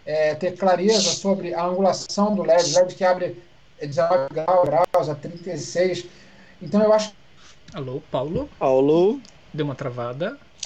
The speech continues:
Speaker 3: Eu vou aproveitar, já que deu uma, uma paradinha, só pra complementar isso aí. Eu acho que o lance do, dos leds, é, dessa utilização, que, que ainda tem esses problemas pra gente no teatro, é porque a, a, nós de teatro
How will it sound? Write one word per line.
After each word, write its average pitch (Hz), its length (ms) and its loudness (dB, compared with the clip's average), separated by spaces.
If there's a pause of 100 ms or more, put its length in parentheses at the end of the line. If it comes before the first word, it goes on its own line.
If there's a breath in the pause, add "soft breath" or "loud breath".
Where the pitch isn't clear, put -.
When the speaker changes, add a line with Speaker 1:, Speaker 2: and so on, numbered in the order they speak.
(180 loud breath)
Speaker 3:
Eu 160 80 2
vou 214 120 2
aproveitar, 165 480 2
já 160 120 0
que 185 120 -4
deu 156 120 2
uma, 135 340 0
uma 135 160 -2
paradinha, 147 440 0
só 190 120 -2
pra 190 120 -2
complementar 156 520 0
isso 156 180 -2
aí. 165 100 4
Eu 190 80 4
acho 175 260 0
que - 80 -2
o 220 40 4
lance 214 400 2
do, 160 460 2
dos 139 280 0
leds, 151 640 2
é, 143 440 -2
dessa 147 260 0
utilização, 151 600 2 (320 loud breath)
que, 196 160 0
que 208 160 0
ainda 214 220 2
tem 202 180 0
esses 233 220 0
problemas 151 420 0
pra 151 200 0
gente 147 320 -2
no 143 120 0
teatro, 160 460 2
é 190 40 2
porque - 220 -2
a, 190 420 0
a, 151 640 2
nós 185 520 2
de 165 180 -4
teatro 147 680 0